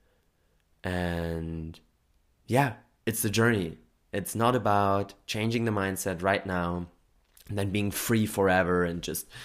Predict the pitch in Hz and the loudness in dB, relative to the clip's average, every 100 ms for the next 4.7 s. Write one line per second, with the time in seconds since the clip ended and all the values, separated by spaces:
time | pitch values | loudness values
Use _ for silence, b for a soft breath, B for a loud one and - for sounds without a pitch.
0 | B B B B B B 123 117 107 101 | B B B B B B 0 2 4 6
1 | 104 101 92 - 110 104 90 - 104 92 | 6 4 0 2 4 4 0 0 2 2
2 | 98 95 95 95 95 - - 127 - - | 4 4 4 4 2 0 -2 -2 -2 -12
3 | _ _ - 143 165 139 120 123 107 98 | _ _ -2 0 2 2 2 2 2 0
4 | 95 - 117 120 123 123 - | -2 2 6 8 8 6 0